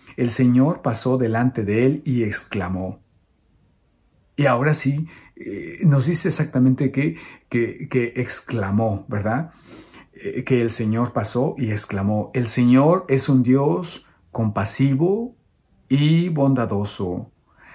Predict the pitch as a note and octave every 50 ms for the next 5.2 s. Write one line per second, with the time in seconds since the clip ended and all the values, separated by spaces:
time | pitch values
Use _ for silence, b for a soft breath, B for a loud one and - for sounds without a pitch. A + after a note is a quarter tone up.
0 | b b b - A2 B2+ C#3 D3 D3+ D#3+ E3 E3 D#3+ E3 F#3 F3+ F3+ F3+ F3 -
1 | B2+ B2 B2 A#2+ A2+ G2+ F2+ - A2+ A#2+ C#3 D3+ C#3+ - - - F#3 F3 E3+ F3
2 | F#3+ G#3 A3+ - _ _ - B2+ B2 B2 - D3+ D3+ D#3 D#3+ E3 D#3 D#3+ D#3+ D3
3 | D3+ D3+ D3 C3+ A#2 G#2 F#2+ G2+ A2+ B2+ C#3+ D#3 D#3+ D#3+ D#3 D#3 - _ _ _
4 | - C#3+ C#3 C#3+ D3 D3+ D3+ C#3 - - B2+ A2 A#2+ G#2+ G#2 G#2 F#2+ F#2 E2+ -
5 | - - -